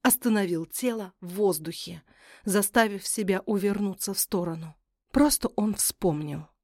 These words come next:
Как-то ночью Ева рассказывала ему о засаде, которую приготовил браконьер для самца рыси. Ловушка-приманка с запахом любимой кошки едва не лишила жизни лесного кота.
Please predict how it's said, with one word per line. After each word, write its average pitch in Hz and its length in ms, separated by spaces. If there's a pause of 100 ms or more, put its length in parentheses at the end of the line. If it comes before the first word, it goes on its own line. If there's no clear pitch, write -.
(680)
Как-то 202 340
ночью 208 500 (160)
Ева 196 340
рассказывала 208 580
ему 180 420
о 190 100
засаде, 247 640 (400)
которую 190 460
приготовил 190 580
браконьер 185 720 (200)
для 185 200
самца 202 480
рыси. 190 500 (540)
Ловушка-приманка 262 1080
с 165 40
запахом 185 600 (140)
любимой 196 520
кошки - 640 (480)
едва 214 440
не 269 120
лишила 226 460
жизни 180 580
лесного 175 460
кота. 233 420